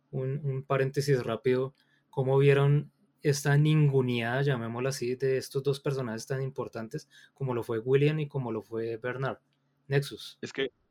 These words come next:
Speaker 2: es que ahí justamente es donde yo no estoy de acuerdo con la serie. O sea, la serie me gustó por la,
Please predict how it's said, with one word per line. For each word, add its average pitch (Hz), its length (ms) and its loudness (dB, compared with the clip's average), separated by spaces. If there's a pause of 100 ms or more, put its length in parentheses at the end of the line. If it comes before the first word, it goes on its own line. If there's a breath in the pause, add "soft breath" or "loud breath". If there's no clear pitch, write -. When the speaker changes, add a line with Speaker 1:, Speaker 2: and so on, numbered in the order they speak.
(380)
Speaker 2:
es 113 140 -2
que - 120 2
ahí 131 100 6
justamente 123 800 0 (200)
es 104 180 -4
donde 110 320 -2
yo 92 200 -2
no 92 120 -6
estoy 95 220 -4
de 92 100 -4
acuerdo 92 240 -4
con 98 120 -6
la 78 80 -6
serie. 80 180 -6
O 80 60 -10
sea, 90 100 -2
la 90 140 2
serie 113 260 2
me 151 100 0
gustó 104 400 -2
por 110 220 -4
la, 110 340 2